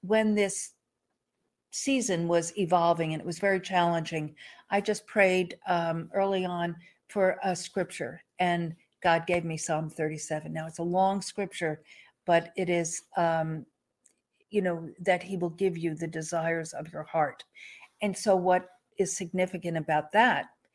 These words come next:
is he knows that my heart is about creating. He knows my heart is about helping others and building. And so had I stopped then, I would have probably moved back to New York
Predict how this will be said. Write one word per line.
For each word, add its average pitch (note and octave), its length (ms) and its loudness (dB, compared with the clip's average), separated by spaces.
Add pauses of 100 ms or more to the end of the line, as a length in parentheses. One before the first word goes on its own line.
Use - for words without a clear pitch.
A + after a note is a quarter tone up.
(360)
is A3 220 10
he A#3+ 220 -4
knows A3 520 4
that - 160 -8
my E3 180 -2
heart D3+ 460 0 (340)
is F#3+ 140 -2
about D#3+ 380 2
creating. C#3+ 600 -6 (200)
He A3 180 0
knows G#3 480 6
my E3+ 180 2
heart D#3 400 -2
is F3 160 -6
about D#3+ 360 0 (200)
helping F3+ 520 -2
others D#3+ 500 -2
and F3 240 0
building. D#3 480 -2 (460)
And F#3+ 120 -2
so G3+ 240 2
had G#3+ 300 4
I G3+ 140 2
stopped G#3 520 0
then, A#3 380 0 (440)
I C#4 120 -4
would G#3+ 240 4
have F#3 140 -4
probably F#3+ 360 0
moved A3 300 -2
back G3 280 2
to F#3+ 100 -6
New E3+ 120 -2
York E3+ 380 0